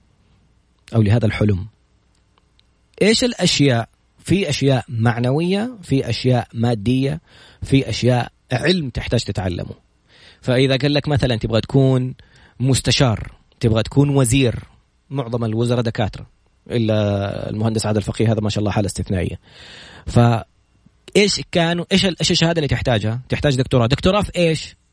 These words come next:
في المجال اللي تبغى تصير فيه وزير مثلًا. تبغى تصير رجل أعمال، في إيش رجل أعمال؟ في إيش؟ زي مين؟ في إيش الدراسة؟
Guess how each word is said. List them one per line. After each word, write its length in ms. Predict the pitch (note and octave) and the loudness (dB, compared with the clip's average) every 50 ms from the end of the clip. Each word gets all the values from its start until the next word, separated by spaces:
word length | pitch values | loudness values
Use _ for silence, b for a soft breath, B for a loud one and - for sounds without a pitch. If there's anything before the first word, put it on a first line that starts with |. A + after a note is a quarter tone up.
| _ - | _ -4
في 80 | C#3 | -4
المجال 400 | B2+ B2 B2 A2+ A#2+ C#3 D#3 F3 | -2 -2 -2 -2 0 0 0 0
اللي 140 | - D3 A#2+ | -2 -2 -4
تبغى 180 | F#2+ - G#2+ - | -2 -4 -6 -6
تصير 200 | - B2+ B2 - | -4 -6 -4 -4
فيه 120 | D3 D3+ | -2 0
وزير 300 | E3 D#3 E3 E3+ - F3 | 0 2 0 0 0 0
مثلًا. 400 | A3+ C#4+ - - E3+ A#2+ F#2 F#2 - b b b b b b b b b b b | -2 -2 -2 -2 -2 -4 -4 -6 -10 b b b b b b b b b b b
تبغى 200 | D3+ C#3 D3+ C#3+ | -2 0 0 2
تصير 180 | - E3+ F3 | 2 2 2
رجل 200 | F#3 F#3+ D#3 F3+ | 2 2 2 2
أعمال، 460 | F3+ D3 D3 E3 E3+ D#3+ C#3+ A#2+ G#2 - _ _ | 0 0 0 0 0 2 0 0 -2 -4 _ _
في 220 | - - - - - | -6 -6 -4 -2 0
إيش 340 | F#3 G3 G#3 F#3 D#3 - | 2 2 2 2 0 0
رجل 220 | D#3+ E3+ D3+ D#3+ D#3 | -2 -2 -2 -2 -2
أعمال؟ 280 | C3 C#3 D#3 D#3 D3+ | -2 -2 -2 -2 -2
في 160 | C#3 - C3+ C3 | -2 -2 -2 -2
إيش؟ 200 | C3 C3 - - | -2 -6 -8 -8
زي 260 | - C3 E3 F#3 F#3+ F3+ | -2 0 2 2 2 2
مين؟ 340 | F3 F3 F3 E3+ D#3+ D3+ D3+ - b b b b b b b b b b - | 2 2 2 0 -2 -4 -6 -12 b b b b b b b b b b -6
في 100 | - B2+ | -4 -4
إيش 340 | A2+ G#2+ C3+ D#3 E3+ - F#3 | -2 -2 -2 -2 0 0 0
الدراسة؟ 720 | E3+ D#3 F3+ F#3+ F#3 F3+ F3+ F3 E3 - - D3+ D#3+ | 0 2 2 2 2 2 0 -2 -2 -4 -4 -8 -10